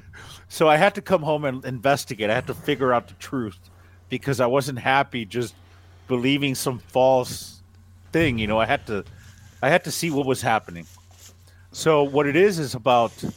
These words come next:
like, for example, golf courses.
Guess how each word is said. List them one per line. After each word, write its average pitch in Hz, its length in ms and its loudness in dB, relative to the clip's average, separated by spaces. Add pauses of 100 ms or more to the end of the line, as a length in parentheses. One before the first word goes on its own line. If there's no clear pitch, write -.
(760)
like, 123 140 -2
for 147 120 -2
example, 135 380 -2
golf 135 320 2
courses. - 680 -10